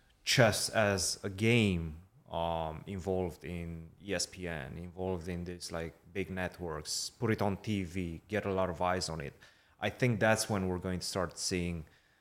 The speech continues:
this trickle down into the cor-, corporate sponsorship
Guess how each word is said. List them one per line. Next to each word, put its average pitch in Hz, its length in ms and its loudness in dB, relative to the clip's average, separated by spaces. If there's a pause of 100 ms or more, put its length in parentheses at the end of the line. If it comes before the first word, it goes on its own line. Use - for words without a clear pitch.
(200)
this 95 180 -4
trickle 101 340 0
down 87 500 0
into 82 180 -8
the 78 100 -14
cor-, - 280 -4 (160)
corporate 92 340 -2
sponsorship 90 760 -4